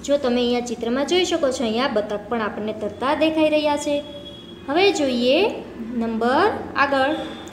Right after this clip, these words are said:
ચિત્રમાં જમણી બાજુ મોચીની દુકાન આવેલી છે. મોચી એટલે કે જે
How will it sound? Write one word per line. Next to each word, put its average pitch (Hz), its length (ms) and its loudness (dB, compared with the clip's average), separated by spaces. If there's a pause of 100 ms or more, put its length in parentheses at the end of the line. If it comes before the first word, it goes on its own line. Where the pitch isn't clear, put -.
(160)
ચિત્રમાં 320 640 2
જમણી 233 400 0
બાજુ 247 380 2
મોચીની 240 680 2
દુકાન 370 360 2
આવેલી 349 340 4
છે. 320 300 2 (640)
મોચી 311 300 2
એટલે 226 240 4
કે 226 120 0
જે 269 360 4